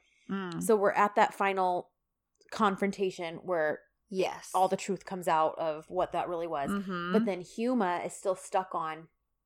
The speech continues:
Speaker 2: "I can't get past what you said, though, when you were angry.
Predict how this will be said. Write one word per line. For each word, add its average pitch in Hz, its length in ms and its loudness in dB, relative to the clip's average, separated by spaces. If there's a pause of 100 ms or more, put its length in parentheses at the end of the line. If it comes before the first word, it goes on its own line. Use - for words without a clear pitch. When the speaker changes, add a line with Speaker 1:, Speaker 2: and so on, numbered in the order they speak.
(580)
Speaker 2:
"I 208 80 2
can't 277 260 -4
get - 140 -2
past 262 300 -6
what 226 140 0
you 220 240 -8 (160)
said, 220 300 0
though, 180 120 4
when 180 160 -4
you 175 100 -8
were 165 160 -6
angry. 202 460 -2